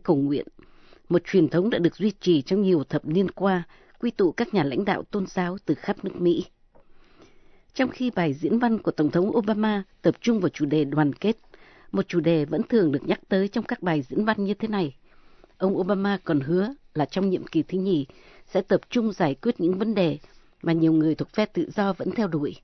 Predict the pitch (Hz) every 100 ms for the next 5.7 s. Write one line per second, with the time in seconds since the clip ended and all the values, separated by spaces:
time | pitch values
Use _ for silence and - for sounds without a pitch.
0 | - _ _ - 160 139 147 139 165 208
1 | 196 147 - 170 208 151 - 185 202 165
2 | - - - _ - - 226 - - 190
3 | 147 - 147 170 180 131 - 165 170 180
4 | _ _ _ _ - 160 147 147 180 180
5 | 120 - 135 - - - 170